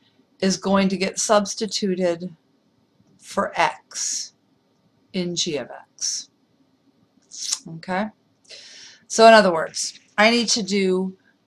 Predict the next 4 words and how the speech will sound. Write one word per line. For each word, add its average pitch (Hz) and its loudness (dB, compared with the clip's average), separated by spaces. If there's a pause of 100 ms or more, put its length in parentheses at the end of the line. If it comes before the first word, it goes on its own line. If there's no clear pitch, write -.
two 202 2 (800)
times 196 -2 (1400)
x 220 6
squared. - -2